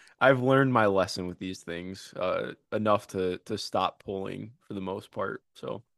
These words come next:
Speaker 1: Okay, I
Speaker 2: you
Speaker 1: do
Speaker 2: know.
Speaker 1: wanna say that for, like, the two people that are still listening to this conversation,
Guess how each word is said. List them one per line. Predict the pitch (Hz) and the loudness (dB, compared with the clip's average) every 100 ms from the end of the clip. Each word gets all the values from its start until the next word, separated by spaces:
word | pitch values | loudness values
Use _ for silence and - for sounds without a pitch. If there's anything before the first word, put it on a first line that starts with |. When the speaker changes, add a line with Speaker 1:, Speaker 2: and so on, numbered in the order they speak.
| _ - | _ 6
Speaker 1:
Okay, | 269 | 8
I | 208 | 10
Speaker 2:
you | 226 | 8
Speaker 1:
do | 339 | 8
Speaker 2:
know. | |
Speaker 1:
wanna | 349 226 | 10 8
say | - 240 185 | 8 8 8
that | 170 165 | 6 4
for, | 208 | 4
like, | 190 185 185 | 8 6 4
the | |
two | 170 - 247 | -4 -2 -2
people | 214 214 247 | -2 4 6
that | 233 | 6
are | 180 | 6
still | 175 - 185 | 4 4 4
listening | 175 170 214 208 | 4 0 -2 0
to | 214 | 2
this | 214 - | 2 4
conversation, | 226 226 240 240 240 294 294 | 4 6 4 2 0 -2 -8